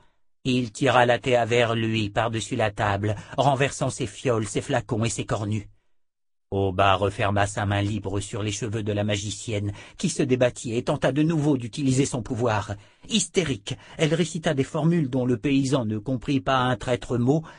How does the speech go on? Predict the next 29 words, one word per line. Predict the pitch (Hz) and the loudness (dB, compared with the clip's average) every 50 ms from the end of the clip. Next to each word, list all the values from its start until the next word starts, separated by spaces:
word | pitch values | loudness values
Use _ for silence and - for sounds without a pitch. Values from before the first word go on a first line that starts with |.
| - _ - | -20 _ -2
même | 147 143 151 156 | 0 2 2 2
s'il | 151 - - 190 165 165 | 0 0 -2 0 2 2
en | 160 | 2
saisit | 156 - 165 156 147 135 151 156 | 2 0 0 -2 0 0 0 0
le | 143 135 | 0 -2
sens | - - 147 135 117 - - - | -2 -2 -4 -4 -4 -6 -8 -4
général. | 127 131 135 127 117 104 - 98 101 107 104 110 107 - - - _ _ _ _ _ _ _ _ _ - | 0 0 2 2 0 -2 -2 0 0 0 0 -2 -4 -8 -14 -20 _ _ _ _ _ _ _ _ _ 2
La | 151 131 117 107 | 2 2 2 0
femme | 101 - - - - 113 110 110 110 | -2 -6 -8 -2 0 2 2 2 0
voulait | 101 110 123 123 113 113 | -2 -2 0 0 2 2
le | 107 110 104 | 0 0 -2
tuer, | 104 - - 110 113 123 127 127 120 117 117 - _ _ _ _ _ _ _ _ _ | -4 -8 -8 -4 0 2 2 2 2 0 -2 -8 _ _ _ _ _ _ _ _ _
mais | 160 139 139 135 | 2 2 2 4
il | 135 151 151 156 | 4 4 4 4
avait | 151 151 143 156 | 4 4 4 4
renoncé | 147 143 151 147 151 151 147 - - 165 147 | 4 4 4 4 4 4 2 2 0 0 0
à | 143 139 | 0 2
sa | - 156 131 | 2 0 0
volonté | 127 139 139 135 135 135 131 131 - - 160 160 151 147 | 2 2 2 2 2 2 0 -2 -2 0 2 2 2 2
comme | - 151 139 123 123 | 2 -2 -2 0 2
le | 131 135 131 | 2 2 4
demandait | 123 147 135 131 131 135 123 135 127 120 | 4 2 2 2 2 2 2 2 2 4
la | 123 120 117 | 4 2 2
voix, | 110 117 127 139 147 151 147 - - - _ _ _ _ - | 0 0 -2 0 0 0 0 -2 -6 -16 _ _ _ _ 0
et | 185 175 165 | 2 4 4
il | 165 156 147 | 4 4 4
était | 147 143 139 - 175 160 | 4 2 2 2 0 2
devenu | 147 151 135 139 143 135 151 165 147 | 4 2 2 2 2 4 4 4 4
invincible. | 131 135 120 113 123 120 - - - - 165 156 151 131 131 135 143 | 4 2 0 -2 -4 -4 -4 -6 -6 -6 -4 -2 -2 -2 -4 -6 -8